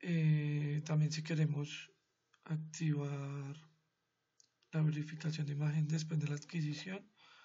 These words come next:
el cálculo del M D cinco y el cálculo del cha uno.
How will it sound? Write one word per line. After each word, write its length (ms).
el 160
cálculo 640
del 800
M 260
D 140
cinco 500
y 340
el 200
cálculo 560
del 360
cha 200
uno. 300